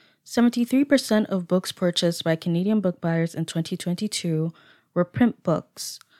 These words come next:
seventeen percent were ebooks, and six percent were audiobooks. For book borrowers, seventy-one percent of all books borrowed in twenty twenty-two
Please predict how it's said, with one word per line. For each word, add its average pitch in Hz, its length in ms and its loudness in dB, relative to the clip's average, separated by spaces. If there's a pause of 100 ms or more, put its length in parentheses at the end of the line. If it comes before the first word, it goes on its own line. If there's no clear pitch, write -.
(140)
seventeen 196 560 2
percent 185 540 -2
were 175 120 -4
ebooks, 175 640 -4 (200)
and 175 160 -4
six - 240 -4
percent 202 460 -2
were 175 120 -2
audiobooks. - 760 -4 (500)
For 214 140 0
book 277 300 4
borrowers, 170 640 2 (320)
seventy-one 214 480 2
percent 226 340 0
of 196 140 -2
all 196 200 0
books 175 320 -4
borrowed 170 320 -2
in 170 140 -6
twenty 180 280 -8
twenty-two 185 680 -4